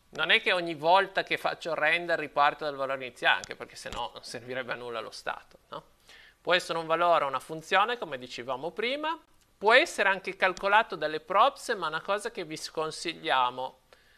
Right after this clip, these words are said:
perché le props possono cambiare ad ogni render,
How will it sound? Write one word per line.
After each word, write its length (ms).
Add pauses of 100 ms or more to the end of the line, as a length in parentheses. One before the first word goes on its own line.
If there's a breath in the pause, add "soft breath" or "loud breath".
(200 soft breath)
perché 720 (200)
le 180
props 580
possono 400
cambiare 480
ad 140
ogni 200
render, 640